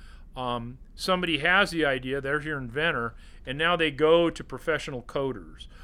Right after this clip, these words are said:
or they go to the machinist, or they go to a third party to have this thing made, maybe even ev-, at the prototype phase. We're not really selling this thing yet, we're just seeing if it works. And, uh,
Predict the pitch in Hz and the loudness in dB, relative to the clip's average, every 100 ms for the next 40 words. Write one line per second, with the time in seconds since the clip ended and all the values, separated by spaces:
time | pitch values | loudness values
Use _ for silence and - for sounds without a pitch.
0 | - - 180 208 175 175 185 220 160 139 | -4 4 6 6 6 6 6 4 0 -6
1 | 113 - 101 92 - - - - - - | -8 -10 -14 -16 -18 -18 -18 -18 -18 -18
2 | - 127 127 131 127 165 190 160 135 - | -6 0 2 2 6 8 8 6 2 2
3 | 165 170 156 - 165 160 135 107 107 - | 4 4 4 0 4 4 2 -4 -10 -14
4 | - - - 147 175 175 165 - 165 143 | -16 -8 -2 4 6 6 2 -2 -6 -4
5 | 147 151 110 120 190 220 202 202 196 180 | -2 -2 -2 -4 -2 -2 -2 -2 0 -2
6 | 170 156 156 143 - 185 180 143 139 107 | -2 -4 -6 -6 0 4 4 2 -2 -6
7 | - - - 131 104 85 - - - - | -8 -18 -8 -6 -6 -8 -14 -18 -18 -18
8 | - 139 156 156 156 127 - 175 214 160 | -12 -2 0 2 0 0 2 4 6 4
9 | 123 - 123 120 123 143 143 147 135 - | -2 -6 -8 -6 -4 -6 -4 -6 -6 -12
10 | - 131 135 123 110 117 151 170 95 - | -12 -10 -8 -10 -12 -4 2 4 2 -6
11 | - - - - - - - - - 170 | -16 -18 -18 -18 -18 -18 -20 -8 2 6
12 | 170 170 156 - - - - 160 151 | 8 6 0 -6 -10 -10 -2 2 4